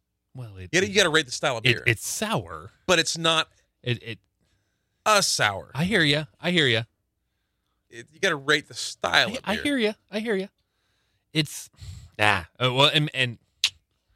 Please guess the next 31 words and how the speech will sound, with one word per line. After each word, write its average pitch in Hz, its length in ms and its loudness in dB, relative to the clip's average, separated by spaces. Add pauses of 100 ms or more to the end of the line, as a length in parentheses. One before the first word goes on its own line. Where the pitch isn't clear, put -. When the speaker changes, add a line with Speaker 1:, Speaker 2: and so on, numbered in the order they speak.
(600)
Speaker 1:
like 117 140 4
I 123 40 4
said, 117 240 2
that 95 160 -16
kinda 113 200 4
comes 113 200 0
back 110 220 2
to, 113 120 0
like, 101 220 0
what's 104 220 -2
my 110 160 2
expectation 107 680 0
for 101 140 -4
what 101 320 -2 (100)
I 98 60 2
think 98 340 -4 (260)
the 117 140 2
best 104 420 -2
version 113 420 2
of 104 280 -8
this 131 200 0
beer 117 340 0
could 104 300 -4
be 101 500 0
Speaker 2:
Right. 113 260 -2 (140)
Speaker 1:
versus 104 540 0
what 104 200 4
it's 98 120 -4
being 98 240 0
advertised 104 680 2
as. 92 400 -4